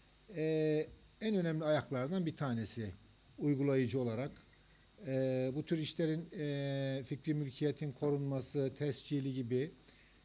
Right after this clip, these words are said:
e, aşamalarda, e,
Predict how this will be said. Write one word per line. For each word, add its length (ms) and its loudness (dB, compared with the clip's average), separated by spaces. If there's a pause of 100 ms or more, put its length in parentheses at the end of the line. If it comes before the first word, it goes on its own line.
(140)
e, 840 0 (440)
aşamalarda, 880 0 (360)
e, 120 -6